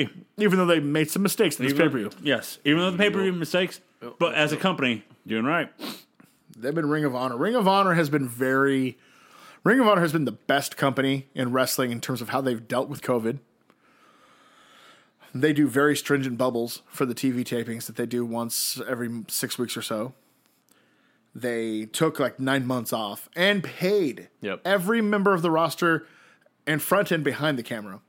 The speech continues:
Speaker 2: whilst they were off. <coughs> They've easily been the most responsible com-, which is shocking considering who owns them, Sinclair Broadcasting.
Speaker 1: <laughs>
Speaker 3: You know.
Speaker 1: So, well, it's, uh, I knew there was something else, but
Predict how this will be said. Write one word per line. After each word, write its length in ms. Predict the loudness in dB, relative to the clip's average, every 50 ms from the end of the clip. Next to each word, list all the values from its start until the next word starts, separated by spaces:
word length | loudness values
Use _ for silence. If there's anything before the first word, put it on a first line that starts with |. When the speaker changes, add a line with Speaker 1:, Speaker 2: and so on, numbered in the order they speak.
| _ -10
Speaker 2:
whilst 420 | -2 2 2 2 2 2 0 -2 -2
they 80 | -4
were 140 | -4 -4 -4
off. 260 | -8 -8 -10 -12 -16 _ _ _ _ _ _ _ _ _ _ _ _ _ _ -20 -20 -20 -20 -20 -20 -20 _ _ _ _ _ 0
<coughs> 0 |
They've 800 | 0 2 2 2 0 0 0 0 -2 -2 -4 -2 0 2 2 4
easily 280 | 4 2 2 2 2 2
been 280 | 2 2 -2 -2 -2
the 120 | -2 0 0
most 260 | 0 -2 -2 -2 -4
responsible 600 | -6 -6 -6 -4 -4 -4 -4 -4 -8 -8 -8 -8 -10
com-, 280 | -10 -10 -10 -10 -6
which 160 | -6 -6 -6 -6
is 140 | -8 -8 -10 -14 _ _ _ _ _ _
shocking 640 | -8 -6 -2 0 2 4 4 2 4 4 2 2 2
considering 420 | -2 -4 -4 0 0 0 0 0 0
who 140 | 0 0
owns 180 | 2 0 0 -2
them, 140 | -6 -12 -10
Sinclair 400 | -10 -10 -10 -6 -4 -4 -4 -4
Broadcasting. 720 | -4 -6 -6 -6 -8 -14 -12 -6 0 0 0 2 0 -2 -4 -6
Speaker 1:
<laughs> 40 | _ _ _ _ -12
Speaker 3:
You 100 | -10 -10
know. 160 | -10 -10 -14 -14 _ _ _ _ _ _ _ -20 -20 _ -20 -20 -20 -20 -20 -20 -20 _ _ _
Speaker 1:
So, 320 | -16 -12 -10 -10 -10 -10 -14 _ _ _ _ _ _ _ _ _ -10 -4
well, 240 | -2 0 0 0 -4
it's, 180 | -6 -8 -4
uh, 260 | -2 -2 0 -2 -2 -6 -8 -16 -20 _ _ _ _ _ _ _ _ _ _ _ _ _ _ _ _ -2
I 120 | 0 2 2
knew 160 | 2 2 2
there 100 | 2 2
was 80 | 2 2
something 200 | 0 0 0 0 0
else, 160 | 0 0 0
but 220 | -2 -4 -4 -4